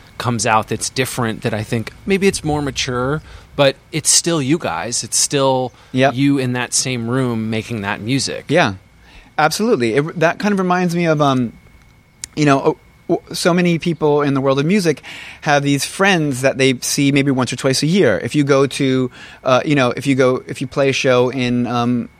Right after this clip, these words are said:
Speaker 2: you know, uh, s-, you know, I don't know, uh,
Speaker 1: Chicago.
Speaker 2: Chicago, let's
Speaker 1: You're gonna
Speaker 2: say.
Speaker 1: go see Bob.
Speaker 2: Right. And, and you're like, "Hey, you know, but I, I, I don't hang out with this guy every day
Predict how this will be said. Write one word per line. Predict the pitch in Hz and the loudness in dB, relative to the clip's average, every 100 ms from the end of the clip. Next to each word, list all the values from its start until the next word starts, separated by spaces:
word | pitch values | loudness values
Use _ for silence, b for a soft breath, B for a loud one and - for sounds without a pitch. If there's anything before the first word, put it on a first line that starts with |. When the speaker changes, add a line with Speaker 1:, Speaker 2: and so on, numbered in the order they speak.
| - - | -18 -6
Speaker 2:
you | 127 | -2
know, | 113 113 - - - | -2 -4 -12 -20 -10
uh, | 120 117 | -6 -4
s-, | 107 - - - - - - - - | -4 -8 -12 -16 -20 -20 -20 -12 -2
you | 127 | 0
know, | 113 110 110 | 0 -2 -2
I | 123 | -2
don't | 113 | -2
know, | 95 95 101 - | -4 -6 -6 -4
uh, | 117 104 101 - - - - | -2 0 -2 -4 -14 -20 -12
Speaker 1:
Chicago. | - - 110 90 78 - | -8 -2 -2 -2 -10 -6
Speaker 2:
Chicago, | - 202 139 104 92 | -2 2 2 0 -2
let's | 92 107 | -2 -2
Speaker 1:
You're | 101 | -2
gonna | 120 | -2
Speaker 2:
say. | |
Speaker 1:
go | 120 | -6
see | - 120 | -6 -8
Bob. | 104 98 95 - - - | -6 -8 -10 -14 -20 -4
Speaker 2:
Right. | 175 135 - B B | 0 0 0 B B
And, | 170 156 B | 0 0 B
and | 165 | -4
you're | 196 | -2
like, | 196 | 0
"Hey, | 226 156 107 B B | 0 0 -2 B B
you | |
know, | 165 | 0
but | 160 - | 0 0
I, | 214 214 - | 0 0 0
I, | 202 202 - - | 0 0 -4 -2
I | |
don't | 208 240 | 0 2
hang | 196 | 2
out | 185 - | 2 0
with | |
this | 160 | 0
guy | 139 120 | 2 4
every | 123 | 2
day | 123 123 120 | 2 4 4